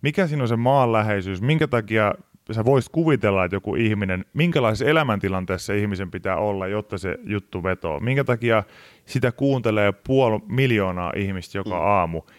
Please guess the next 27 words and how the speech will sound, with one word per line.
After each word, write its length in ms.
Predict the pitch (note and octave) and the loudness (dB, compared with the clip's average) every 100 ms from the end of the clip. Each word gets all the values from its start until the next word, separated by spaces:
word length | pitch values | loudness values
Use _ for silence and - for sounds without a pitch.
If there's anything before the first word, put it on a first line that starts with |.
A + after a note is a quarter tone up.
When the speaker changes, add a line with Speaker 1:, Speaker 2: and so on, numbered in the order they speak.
| - | -10
Speaker 1:
ja 80 | G2 | -2
sä 140 | G2+ | 0
silti 320 | G2 A#2+ G#2+ G2 | 2 2 2 2
koetat 320 | F#2+ F2+ G2+ | 2 0 0
väittää 420 | G#2 G2 - F2+ | -2 -2 -2 0
vastavirtaa, 720 | G2 F#2+ - E2+ D#2+ D#2+ D#2 | 0 -2 -6 -8 -8 -6 -8
että 220 | D2+ - - - | -6 -4 -4 -2
<laughs> 140 | F#3 - | -2 0
Speaker 2:
Se 140 | A#2+ | 2
on 80 | A#2 | 2
Speaker 1:
tää 80 | A#2 C3+ | 0 -2
on 60 | - | 0
kauhean 400 | C#3 B2 A#2 C3 | 2 2 2 2
erikoista. 680 | A#2 A#2+ G2 - D2+ - - - | 0 0 -4 -4 -4 -4 -8 -4
Speaker 2:
Toi 200 | A2 A2 | 0 2
on 100 | A2+ | 2
hyvä 180 | A#2+ A#2 | 2 2
pointti 440 | B2+ B2 A2+ G2+ | 2 2 0 0
se, 160 | G2+ G2+ | 2 2
että, 220 | - F#2 | 0 -6
että 100 | - | -4
kun 100 | F#2 | -2
se 80 | G#2 | 0
on 220 | F#2+ F#2+ | 2 0
just 160 | F#2 - | -2 -2
kolme 280 | G2+ F#2+ F#2+ | -2 -2 -4
tuntia 540 | - F2+ E2+ F#2 F2+ | -6 -6 -4 -2 -4